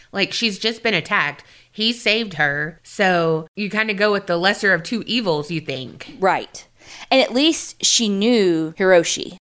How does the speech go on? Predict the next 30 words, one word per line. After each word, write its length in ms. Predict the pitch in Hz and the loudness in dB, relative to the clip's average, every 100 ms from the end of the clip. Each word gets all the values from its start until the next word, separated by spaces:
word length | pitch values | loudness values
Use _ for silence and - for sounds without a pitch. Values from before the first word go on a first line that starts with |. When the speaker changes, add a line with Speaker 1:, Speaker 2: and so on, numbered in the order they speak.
| _ | _
Speaker 2:
So 260 | - 294 262 | 0 4 4
Hiroshi 500 | 269 262 285 392 392 | 6 6 6 4 4
led 420 | 262 214 208 - | 6 6 6 2
Junko 520 | 196 190 196 180 175 | 0 0 2 2 2
to 560 | - - - 196 190 185 175 | 0 -4 -2 0 0 0 0
an 100 | 170 | -2
abandoned 520 | 156 151 147 143 135 | 0 0 0 -4 -8
warehouse. 800 | 127 131 117 - - - - - - | -8 -8 -8 -12 -14 -14 -14 -14 -8
When 180 | 185 233 | 2 4
they 120 | 294 | 6
got 300 | 294 170 156 | 4 2 0
there, 460 | - 147 147 143 156 _ | -2 -2 0 -2 -8 _
he 240 | - 233 | -4 -2
proceeded 580 | 220 269 233 202 175 165 | 0 0 0 0 0 -2
to 120 | - 151 | -2 -6
rape 300 | 131 107 - | -6 -8 -12
her. 260 | - - _ _ - - - - | -16 -18 _ _ -20 -20 -8 0
And 240 | 190 190 | 0 0
he 260 | - 220 226 | -4 -4 -4
tells 400 | 240 208 202 - | 2 2 2 0
her, 380 | 175 151 147 - | 0 0 0 0
like, 380 | 151 135 - - - - - | 0 0 -6 -20 -20 -20 -2
"Look, 360 | 190 165 - - - | 2 2 0 -14 -8
you 140 | 190 | 0
know 140 | 220 240 | 4 6
my 160 | 220 | 4
connections 500 | - 180 143 - 147 | 2 2 2 -2 -6
to 80 | - | -4
the 220 | 139 127 - | -4 -6 -8
Yakuza. 640 | 156 156 - 143 92 78 | -8 -4 -2 -2 -2 -6